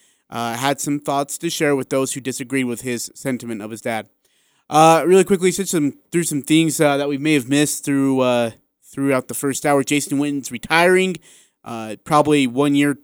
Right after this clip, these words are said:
too late. Uh, Seahawks have released Willer, uh, who has been accused of domestic violence for strangling his girlfriend.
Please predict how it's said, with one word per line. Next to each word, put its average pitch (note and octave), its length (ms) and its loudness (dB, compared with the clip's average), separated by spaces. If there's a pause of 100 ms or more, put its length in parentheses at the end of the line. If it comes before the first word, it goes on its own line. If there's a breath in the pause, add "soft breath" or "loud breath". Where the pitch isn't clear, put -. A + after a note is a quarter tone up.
(100)
too C3+ 420 0
late. C#3+ 500 -2
Uh, A#2+ 600 -2
Seahawks D#3 580 0
have C3+ 220 -2
released C3+ 380 -2
Willer, D#3+ 420 0 (420 soft breath)
uh, B2 240 -2
who C#3 200 2
has B2+ 120 -2
been C3+ 140 -2
accused C#3 340 -2
of C3+ 100 -4
domestic C3 380 -4
violence C#3 420 0
for B2 100 -12
strangling C#3+ 440 -4
his B2+ 240 -6
girlfriend. D#3 640 -2